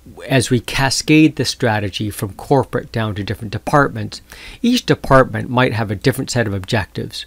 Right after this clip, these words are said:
which talks about what their role is to contributing to strategic success. So in this case, we might have an objective like fast turnaround time. We should be able to see how each department supports that. So for example, maintenance needs to repair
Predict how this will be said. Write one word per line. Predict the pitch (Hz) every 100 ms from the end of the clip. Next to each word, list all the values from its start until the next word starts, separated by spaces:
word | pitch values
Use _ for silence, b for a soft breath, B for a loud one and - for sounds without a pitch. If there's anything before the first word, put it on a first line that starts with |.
| -
which | 123 - -
talks | 147 143 -
about | 113 117 117
what | 123 123
their | 139 143 170
role | 117 104 101
is | 104 104 -
to | 117
contributing | - 101 - 120 110 101 92
to | - 110 101
strategic | - 110 - 113 110
success. | - - 117 107 - - _ - _ - - _ _ - _ B B B B B B
So | 139 120
in | 143
this | 160
case, | - 123 117
we | 120
might | 117 117
have | 110 107
an |
objective | 110 - 113 - 107
like | 113 113
fast | - 110 98 -
turnaround | 156 139 113 107
time. | - 104 104 107 B B B
We | 131
should | - 147
be | 127
able | 120 107
to | 107
see | - 147 127
how | 104 110 107 - - b b - - - _ _
each | 156 - -
department | 127 - 127 120 117
supports | - - 120 -
that. | 107 135 - -
So | - 131
for | -
example, | 113 117 110 - 101 B B
maintenance | - 120 113 113 -
needs | 120 110
to | - 113
repair | 107 - 123 117 113